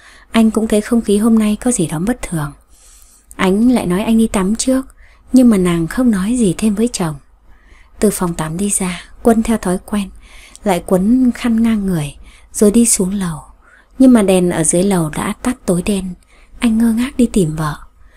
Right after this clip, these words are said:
chợt thấy ánh sáng le lói từ nhà sau. Quân lại đi về hướng đấy. Vừa ra tới sân sau, thấy Ánh ngồi ngay ngắn trên chiếc bàn phủ khăn trắng, kê sát hồ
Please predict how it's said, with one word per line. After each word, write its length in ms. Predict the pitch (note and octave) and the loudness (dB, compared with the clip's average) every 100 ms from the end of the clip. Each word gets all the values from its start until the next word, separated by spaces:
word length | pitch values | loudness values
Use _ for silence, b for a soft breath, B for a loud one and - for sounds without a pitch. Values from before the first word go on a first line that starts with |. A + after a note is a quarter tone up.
| _ - | _ -6
chợt 160 | G#3+ F#3+ | -4 0
thấy 120 | F#3+ | 0
ánh 160 | G3 | 0
sáng 300 | G#3 - F3+ | -2 -2 -2
le 120 | A3 G#3+ | 0 0
lói 200 | F3 F#3+ | -2 -2
từ 120 | F#3+ | 0
nhà 280 | D#3+ D#3 C#3 | 0 -2 -4
sau. 320 | - F#3 F#3 - b b b - | -6 -6 -8 -14 b b b 2
Quân 140 | A#3 | 4
lại 140 | G#3+ | 4
đi 120 | E3+ G#3+ | 2 2
về 140 | F3+ | 0
hướng 280 | D3+ D#3 F#3 | -2 -2 -2
đấy. 260 | D#3+ E3+ - _ b b b b b - - | -4 -8 -12 _ b b b b b -20 0
Vừa 120 | A3+ | 2
ra 200 | G3 A#3+ A#3 | 4 0 -2
tới 480 | G#3 G3 A3+ C4 A#3 - _ | -2 -2 0 0 -2 -6 _
sân 260 | - - A3 | -8 -4 -2
sau, 380 | - - G#3+ G#3 - b b - | -4 -2 -4 -4 -12 b b 0
thấy 140 | A3 | 2
Ánh 220 | G#3 G3 | 2 2
ngồi 160 | A3+ F3+ | 4 4
ngay 160 | E3+ A3 | 2 2
ngắn 260 | G3 G3 | 2 0
trên 200 | A#3 B3+ | 0 -2
chiếc 220 | A#3+ D4 D4 | 0 -2 -2
bàn 280 | F3 D3+ D3 | -2 -2 -6
phủ 160 | - | -4
khăn 300 | E3+ - A3+ A3 | -4 -4 -6 -6
trắng, 300 | - D#3+ A3+ - b b b | -8 -8 -10 -18 b b b
kê 160 | - A3+ | 2 2
sát 260 | - C4+ | 2 -4
hồ 200 | G3+ E3+ | -4 -6